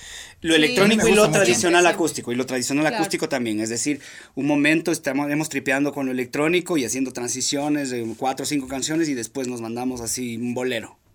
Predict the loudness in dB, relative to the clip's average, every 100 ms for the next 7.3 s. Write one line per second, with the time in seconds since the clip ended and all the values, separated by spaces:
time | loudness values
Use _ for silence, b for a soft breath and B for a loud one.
0 | _ -12 -6 -2 0 0 0 -4 -6 -6
1 | -4 -4 -4 -4 -4 -4 -4 -4 -4 -4
2 | -4 -4 -4 -2 -4 -2 -2 0 -2 -8
3 | -16 -20 -14 -10 -8 -6 -4 -6 -6 -6
4 | -6 -6 -6 -4 -6 -4 -6 -6 -10 -8
5 | -8 -8 -10 -8 -8 -8 -10 -10 -10 -10
6 | -8 -6 -6 -8 -12 -14 -12 -12 -8 -8
7 | -8 -10 -14